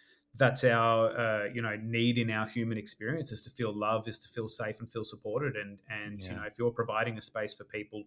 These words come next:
Speaker 1: to, dip into that, I mean, well, <sighs> you know, I'm, I'm gonna gravitate towards you. And, <laughs> you know, that's something I
Speaker 2: Yeah.
Speaker 1: think,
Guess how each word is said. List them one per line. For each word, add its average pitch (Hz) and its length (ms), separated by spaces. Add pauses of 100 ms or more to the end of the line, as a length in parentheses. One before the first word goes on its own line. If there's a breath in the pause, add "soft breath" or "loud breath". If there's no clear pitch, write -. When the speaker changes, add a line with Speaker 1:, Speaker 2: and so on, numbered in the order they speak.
Speaker 1:
to, 104 340 (640 soft breath)
dip 131 200
into 117 220
that, 107 160
I - 60
mean, 101 280 (160)
well, - 380 (160)
<sighs> - 200
you 127 80
know, 117 160 (120)
I'm, 117 220
I'm 143 180
gonna 127 160
gravitate 113 480
towards 107 300
you. 135 180
And, 131 140
<laughs> - 100
you 165 60
know, 160 40
that's - 320
something 90 360
I 90 100
Speaker 2:
Yeah. 87 60
Speaker 1:
think, 127 180